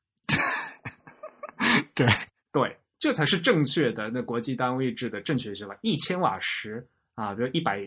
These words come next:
Speaker 2: 嗯，你今天烧了一百度电嘛，对吧？一百K W H，就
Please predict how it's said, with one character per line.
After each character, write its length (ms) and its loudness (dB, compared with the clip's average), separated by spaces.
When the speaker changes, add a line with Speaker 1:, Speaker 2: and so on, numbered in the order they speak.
Speaker 2:
嗯， 180 -4
你 80 -4
今 200 -2
天 100 2
烧 200 0
了 60 -2
一 40 -2
百 160 -6
度 160 -6
电 220 0
嘛， 140 -10
对 120 -8
吧？ 220 -6
一 120 2
百 440 -2
K 360 4
W 500 2
H， 400 -2
就 120 -2